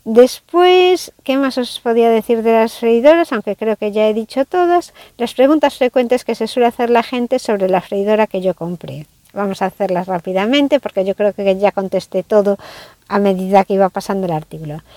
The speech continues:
¿Mantiene caliente? Sí. ¿Hay que darle la vuelta a la comida para que se haga por los dos lados? Conviene agitar, pero depende de la receta, ya que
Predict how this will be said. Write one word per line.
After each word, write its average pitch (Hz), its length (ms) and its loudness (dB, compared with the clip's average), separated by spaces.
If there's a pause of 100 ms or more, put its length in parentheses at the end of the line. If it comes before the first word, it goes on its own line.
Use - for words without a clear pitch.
(400)
¿Mantiene 339 400 2
caliente? 277 580 0
Sí. 160 380 -6 (760)
¿Hay 285 140 4
que 339 160 2
darle 349 300 6
la 339 100 4
vuelta 330 300 2
a - 20 2
la 320 120 2
comida 320 400 0
para 294 200 0
que 285 140 -4
se 311 160 2
haga 311 160 6
por 294 160 0
los 294 100 0
dos 302 220 0
lados? 175 580 -4
Conviene 233 600 4
agitar, 277 520 2
pero 220 220 -2
depende 220 400 0
de 214 120 4
la 233 100 4
receta, 302 680 0
ya 220 220 0
que 220 260 -2